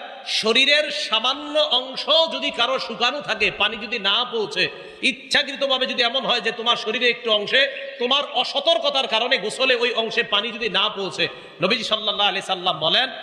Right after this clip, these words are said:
তাহলে তাকে জাহান্নামের আগুনের মধ্যে কাজা ওয়া কাজা, ওই, ওই শাস্তি দেওয়া হবে। মানে নবীজি সাল্লাল্লাহু আলাইহি সাল্লাম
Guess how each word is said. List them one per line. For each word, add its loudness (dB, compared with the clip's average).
তাহলে 2
তাকে 0
জাহান্নামের 0
আগুনের 0
মধ্যে -2
কাজা 4
ওয়া 2
কাজা, 2
ওই, 4
ওই 4
শাস্তি 0
দেওয়া 4
হবে। 2
মানে 4
নবীজি -2
সাল্লাল্লাহু 0
আলাইহি 0
সাল্লাম 2